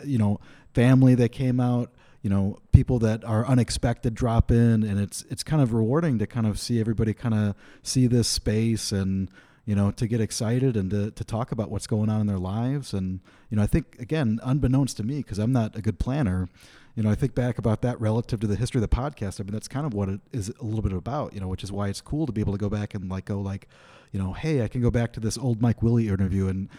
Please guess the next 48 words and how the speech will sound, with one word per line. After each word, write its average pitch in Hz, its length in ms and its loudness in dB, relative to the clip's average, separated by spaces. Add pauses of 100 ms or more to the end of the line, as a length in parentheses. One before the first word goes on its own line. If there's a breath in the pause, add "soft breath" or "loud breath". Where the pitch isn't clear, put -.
if - 80 -12
I'm 113 200 4
being 127 200 10
very 135 320 6
honest, 104 380 0
having 117 380 2 (260 loud breath)
rebuilt 131 540 4
the - 80 -2
podcast 107 880 -4 (380 soft breath)
in 117 80 0
the 104 80 6
last 104 480 2 (480)
year, 101 540 6
you 117 100 0
know, 101 160 4
in 98 120 2
terms 107 300 0
of, 101 160 2
like, 98 280 0
the 113 140 -4
archive, 95 540 2
which, 95 180 -2
again, 147 220 2
if 101 100 4
you 120 80 6
haven't 123 220 2
checked - 240 -2
it 104 80 -2
out, 120 300 0 (340 loud breath)
or 104 80 4
maybe, 104 440 6 (260 soft breath)
again, 117 440 6
'cause 107 160 2
I've 104 120 4
taken 120 280 2
a 110 40 4
little 117 180 4
bit 98 80 4
of 98 80 2
a 95 60 4
break, 107 600 2 (280 soft breath)
again, 110 160 2
I 101 60 0
can't 107 240 -2
explain, 127 500 0
but 98 300 -2
juggling, 117 560 2
uh, 98 300 0